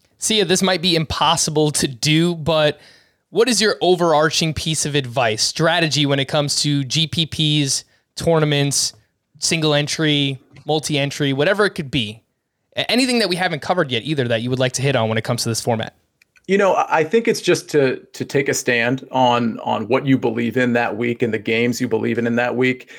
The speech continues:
Speaker 2: Be willing to potentially alter the game script a little bit so that you're not necessarily falling in line with everybody else's perception of how a game's gonna go. That doesn't mean you, you have to fade any of those players, but it does mean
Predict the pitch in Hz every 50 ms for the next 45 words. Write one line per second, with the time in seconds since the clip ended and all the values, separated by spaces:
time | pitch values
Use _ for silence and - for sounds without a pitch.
0 | - - _ - 127 107 165 185 214 202 156 131 151 151 151 160 170 180 185 185
1 | 175 - - - - 160 151 147 139 139 135 135 131 127 120 127 _ _ - 147
2 | 139 - - 147 156 151 - 160 147 151 139 - - 123 127 135 131 - 147 147
3 | 143 139 110 131 127 - 117 120 127 135 135 - - 165 156 151 151 - - 120
4 | 110 104 107 120 127 131 127 175 190 202 202 - - - - _ - - 160 147
5 | 143 127 123 151 147 143 143 - 135 139 143 139 143 143 131 - - - 143 139
6 | 139 139 143 135 139 - 135 131 139 135 139 135 131 127 123 127 123 123 127 123
7 | 113 113 - - 131 127 139 135 135 123 123 120 120 117 120 - - 120 - -
8 | - 117 - - 113 98 - - - 131 123 117 - - - 113 113 117 117 120
9 | 117 104 107 113 113 117 110 - 117 107 104 110 110 117 117 - - - _ 165
10 | 165 - 190 170 147 190 175 156 160 160 151 143 139 139 139 143 135 135 139 -
11 | - 135 - 185 220 220 202 180 143 - 151 139 139 131 117 - 127 127 - -
12 | - 120 120 123 - - 135 139 139 185 185 175 147 170 170 160 147 131